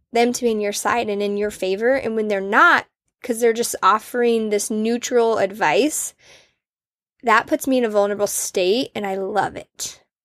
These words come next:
And I've grown so much in the last eight months knowing that being vulnerable is okay. It's what makes us human. It's how we have better connections with our people.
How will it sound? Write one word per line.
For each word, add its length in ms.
And 240
I've 520
grown 580
so 320
much 200
in 60
the 60
last 180
eight 180
months 300
knowing 320
that 140
being 220
vulnerable 460
is 140
okay. 640
It's 260
what 320
makes 480
us 280
human. 320
It's 120
how 160
we 240
have 300
better 240
connections 1000
with 140
our 140
people. 520